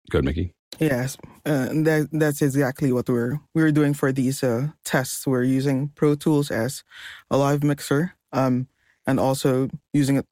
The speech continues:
Speaker 2: to multi-track record. But, uh, going back to your initial question, the, um, yeah, Pro Tools is indeed able to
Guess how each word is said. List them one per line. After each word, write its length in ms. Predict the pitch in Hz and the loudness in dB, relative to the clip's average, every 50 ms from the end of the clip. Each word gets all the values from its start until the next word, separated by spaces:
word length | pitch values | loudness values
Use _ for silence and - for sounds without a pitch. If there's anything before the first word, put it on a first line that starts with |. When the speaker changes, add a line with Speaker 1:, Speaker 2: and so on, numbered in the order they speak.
| - _ | -6 _
Speaker 2:
to 80 | 143 139 | 0 2
multi-track 500 | 135 135 - - 147 - 143 127 127 - | 2 0 0 -4 -6 -4 -4 -4 -4 -6
record. 420 | 123 - - 139 120 120 123 123 | -10 -6 -2 0 0 0 0 0
But, 140 | 123 123 - _ _ _ _ - - - - _ _ _ - | -2 -2 -4 _ _ _ _ -20 -20 -20 -20 _ _ _ 0
uh, 220 | 127 139 117 101 - - 143 135 | 0 2 2 0 -2 -2 -2 0
going 200 | 139 151 151 151 | 2 2 2 2
back 180 | 147 139 139 | 0 0 -2
to 120 | - - 156 | -2 -2 0
your 220 | 135 127 127 120 - | 2 2 0 0 0
initial 340 | - 151 185 214 - 214 | 0 0 0 0 0 -2
question, 460 | 180 - - - - - 123 123 139 139 - - - - - - | 0 0 -2 -2 -2 -4 -4 -4 -4 -4 -8 -16 -20 -20 -16 -6
the, 300 | - 147 147 151 147 143 | -2 0 2 2 4 2
um, 300 | 135 135 127 127 131 147 - | 2 2 0 0 -2 0 0
yeah, 140 | 156 147 117 | 2 0 0
Pro 260 | - - - 165 165 | 0 0 2 2 2
Tools 340 | 160 - 185 175 175 165 - | 2 2 2 2 2 0 0
is 220 | 123 139 143 - | -2 -2 0 0
indeed 340 | - 147 143 131 135 135 - | 0 -2 0 0 0 0 0
able 280 | 110 127 127 131 147 | 0 0 0 -2 -4
to 320 | - - - 107 110 143 | -2 -2 -2 -2 -2 -2